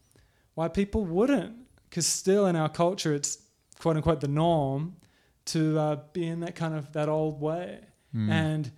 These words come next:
Speaker 1: from that vantage point, we're just, we're constantly trying to one up each other, constantly trying to be better than that other, which is cool. Progression's cool, and,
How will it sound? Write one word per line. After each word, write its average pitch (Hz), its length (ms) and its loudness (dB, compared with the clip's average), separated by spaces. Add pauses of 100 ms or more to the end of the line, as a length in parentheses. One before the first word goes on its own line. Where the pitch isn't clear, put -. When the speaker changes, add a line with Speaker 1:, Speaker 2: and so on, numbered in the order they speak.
(460)
Speaker 1:
from 170 200 -2
that 165 180 0
vantage 165 460 2
point, 147 280 -2
we're 151 120 -2
just, 180 300 -2 (140)
we're 165 160 -6
constantly 185 540 -2
trying 160 240 0
to 147 60 -2
one 151 260 -4
up 170 200 -6
each 175 200 -8
other, 180 220 -12 (800)
constantly 180 500 -2
trying 160 380 0
to 139 260 0 (640)
be 156 140 2
better 165 380 4
than 147 180 0
that 143 160 0
other, 143 200 0
which 254 240 0
is 285 100 2
cool. 165 580 0
Progression's 208 540 -2
cool, 170 400 -2
and, 175 140 -6